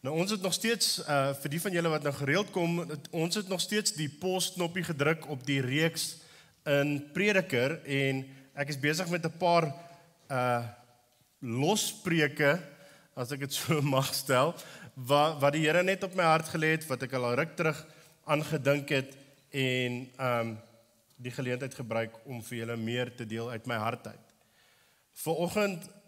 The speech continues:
se boodskap is 'n boodskap waarin ek vir julle vreugde wil gee. Dis 'n boodskap waar ek julle wil help om te verstaan dat jy vreugde kan hê. En, en jy weet, vreugde is nie geluk nie.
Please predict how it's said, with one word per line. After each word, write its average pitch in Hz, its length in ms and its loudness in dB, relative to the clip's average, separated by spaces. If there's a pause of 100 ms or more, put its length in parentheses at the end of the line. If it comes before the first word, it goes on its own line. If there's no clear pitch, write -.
(160)
se 151 220 -4
boodskap 135 640 0 (580)
is 175 160 -2
'n 165 80 0
boodskap 185 460 2
waarin 185 240 6
ek 175 200 4
vir 175 160 -2
julle 147 180 4
vreugde 147 560 0
wil 117 120 -4
gee. 104 360 -6 (240)
Dis - 100 -16
'n 165 80 -2
boodskap 196 400 2
waar 180 240 6 (100)
ek 180 100 2
julle 202 180 2
wil 196 140 6
help 135 240 6
om 165 100 -4
te 165 120 -4
verstaan 147 600 2 (340)
dat 143 220 2
jy 143 200 6
vreugde 196 540 0
kan 185 340 4
hê. 120 320 2 (680)
En, 185 120 0
en 196 180 4
jy 196 80 2
weet, 220 280 2 (260)
vreugde 285 480 4
is 214 200 8
nie 220 140 4
geluk 170 520 4
nie. 95 180 -10